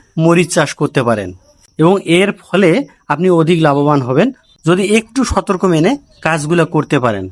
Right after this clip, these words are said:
কিংবা আপনি আগাম গাজর করতে পারেন, এর ফলে দেখবেন প্রচুর পরিমাণ বাজার মূল্য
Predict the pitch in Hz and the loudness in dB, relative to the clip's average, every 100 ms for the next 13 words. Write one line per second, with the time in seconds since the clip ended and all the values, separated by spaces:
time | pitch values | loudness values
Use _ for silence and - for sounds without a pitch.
0 | - _ _ _ _ _ _ - 202 226 | -14 _ _ _ _ _ _ -4 0 2
1 | 220 202 - 233 285 - _ - 143 160 | 2 0 0 -2 -2 -8 _ -4 -2 0
2 | 185 185 156 135 139 160 151 147 139 120 | 0 0 0 0 0 0 0 -2 -2 -2
3 | 117 165 - 165 190 - 175 170 135 117 | 0 -2 -2 0 0 0 0 0 -2 -2
4 | 202 262 - _ - 190 180 226 196 175 | -4 -4 -14 _ -2 0 2 0 0 0
5 | 160 247 285 _ _ 113 139 147 160 156 | 0 -2 -4 _ _ -4 -2 0 0 2